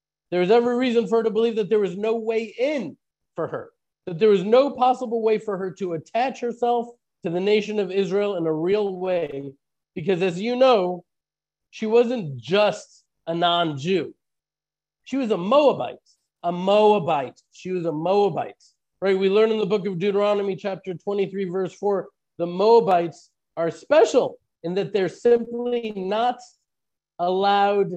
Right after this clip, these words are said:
in, right? Here's the, uh, the quote. "No Ammonite or Moabite shall be admitted into the congregation of Hashem.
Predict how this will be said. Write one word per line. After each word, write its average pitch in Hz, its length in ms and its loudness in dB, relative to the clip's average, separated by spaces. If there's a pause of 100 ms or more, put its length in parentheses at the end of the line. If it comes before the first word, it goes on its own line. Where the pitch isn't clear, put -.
(300)
in, 175 320 0 (400)
right? 170 180 -4
Here's 190 320 0
the, 180 300 0
uh, 170 380 2
the 151 260 -4
quote. 135 240 -6 (280)
"No 233 420 4
Ammonite 226 720 0
or 196 100 -6
Moabite 196 540 -2
shall 185 160 -4
be 170 160 -4
admitted 208 420 2
into 208 180 -2
the 196 80 -6
congregation 185 600 -4
of 165 80 -6
Hashem. 165 320 -6